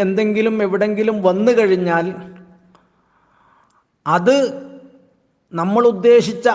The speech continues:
അർത്ഥം അല്ല, പ്രയോഗങ്ങളുടെ പരിമിതി, പദങ്ങളുടെ ആ പരിമിതി, ഭാഷയുടെ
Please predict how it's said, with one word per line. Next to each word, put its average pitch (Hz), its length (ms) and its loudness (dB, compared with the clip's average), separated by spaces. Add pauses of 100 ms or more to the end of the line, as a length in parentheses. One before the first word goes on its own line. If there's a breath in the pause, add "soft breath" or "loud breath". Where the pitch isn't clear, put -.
(100)
അർത്ഥം 214 340 -4 (240)
അല്ല, 185 280 -2 (2500)
പ്രയോഗങ്ങളുടെ 220 1000 2 (160)
പരിമിതി, 185 540 0 (240)
പദങ്ങളുടെ 214 800 0 (600)
ആ - 20 -4 (360)
പരിമിതി, 180 500 2 (140)
ഭാഷയുടെ 202 640 0